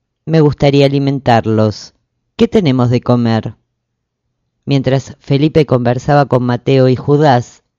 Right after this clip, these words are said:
Andrés llamó al mancebo Marcos para determinar cuánto quedaba de sus provisiones. Volvió a Jesús diciendo:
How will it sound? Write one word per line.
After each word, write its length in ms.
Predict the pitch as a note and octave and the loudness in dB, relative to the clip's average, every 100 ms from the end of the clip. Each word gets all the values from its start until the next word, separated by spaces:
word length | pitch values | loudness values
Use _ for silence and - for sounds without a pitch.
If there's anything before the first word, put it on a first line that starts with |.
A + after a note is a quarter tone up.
| _ _ | _ _
Andrés 640 | D3+ D3+ D#3+ D3 C3 - - | -4 0 2 2 0 -8 -8
llamó 420 | E3 E3 E3 E3+ | 0 0 2 2
al 140 | F3+ | 2
mancebo 500 | F3+ D#3 D3 C#3 C3+ | 0 -2 -2 0 0
Marcos 680 | C#3 D#3+ C#3 A#2 C#3 C3+ - _ | 2 0 -2 -2 -2 -2 -4 _
para 220 | - D#3+ | -2 2
determinar 840 | D#3 D#3 D3+ C#3+ D3+ D#3 E3+ F3 _ | 2 2 0 -2 -2 -2 -2 -4 _
cuánto 420 | - F#3 G3 G3+ - | -2 0 0 -4 0
quedaba 460 | E3 C#3+ C#3 C#3+ | 2 4 4 2
de 120 | C#3+ | 0
sus 160 | C3+ C#3 | -2 -6
provisiones. 1120 | - D3 C#3+ C#3+ - G#2+ G#2 G#2 A2 - _ _ _ _ _ _ _ _ _ _ | -2 0 0 -2 -2 0 0 -4 -6 -8 _ _ _ _ _ _ _ _ _ _
Volvió 340 | - C#3 C3+ C#3 | 0 2 4 2
a 60 | |
Jesús 580 | C3+ E3 - F#3 D3+ - - | 0 -4 0 0 0 -2 -18
diciendo: 840 | C3 D#3 - B2+ A2 G#2+ G#2+ G#2+ | -8 -8 -2 -2 0 -2 -4 -6